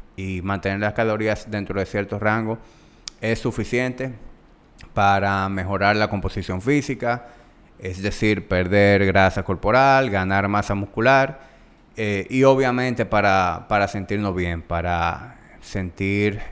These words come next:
eh, que nos recuperamos bien, que nuestros niveles de azúcar en sangre son estables y por eso manejamos poca ansiedad,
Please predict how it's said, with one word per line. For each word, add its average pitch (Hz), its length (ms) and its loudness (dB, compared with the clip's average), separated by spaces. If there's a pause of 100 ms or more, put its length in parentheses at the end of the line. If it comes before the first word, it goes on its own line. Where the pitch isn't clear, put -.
eh, 87 460 -10
que 104 120 -2
nos 104 100 -2
recuperamos 92 640 -4
bien, 104 480 0 (500)
que 98 200 -4
nuestros 98 360 -4
niveles 98 640 0
de 98 440 0
azúcar 95 420 -2
en 95 80 -4
sangre 92 360 -2
son 90 200 -6
estables 104 680 2
y 92 80 -6
por 87 280 -4
eso 95 460 -2 (240)
manejamos 98 560 -2
poca 95 240 0
ansiedad, 104 640 2